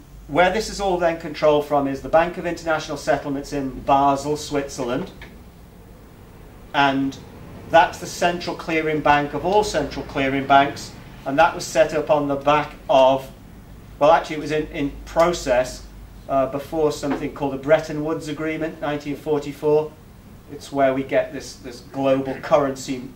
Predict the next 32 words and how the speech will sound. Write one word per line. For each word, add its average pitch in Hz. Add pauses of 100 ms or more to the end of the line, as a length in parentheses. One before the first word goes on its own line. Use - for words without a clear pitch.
model 135
from, 123 (400)
when 127 (240)
in 139
effect -
all 135
the, -
all 143
the 135
global, 135
uh, 127
gold 139
supplies 120
were, 117 (240)
were 117 (100)
hoovered 135
up 123 (640)
and 127 (260)
put 123
into 120
a -
particular 113 (440)
sanctuary 135 (360)
so 123
that, 120 (360)
uh, 117 (280)
the, 113 (500)
the 131
rollout 123
for -
the 135
credit 127